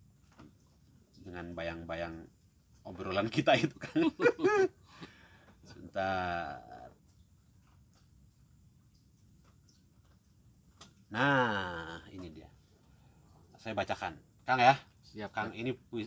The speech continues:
Speaker 1: saya jarang-jarang loh, Kang. <laughs> Baca puisi di depan orang yang menginspirasi saya menulis puisinya gitu. Nah, ini dia puisinya. Judulnya Lalu Terkupaslah. Kira-kira begini.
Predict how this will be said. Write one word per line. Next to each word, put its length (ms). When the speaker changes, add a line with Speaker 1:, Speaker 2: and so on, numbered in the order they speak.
Speaker 1:
saya 300
jarang-jarang 640
loh, 100
Kang. 220
<laughs> 640
Baca 400
puisi 640
di 180
depan 360
orang 400
yang 180
menginspirasi 560
saya 140
menulis 240
puisinya 400
gitu. 160
Nah, 180
ini 220
dia 100
puisinya. 380
Judulnya 580
Lalu 460
Terkupaslah. 800
Kira-kira 320
begini. 240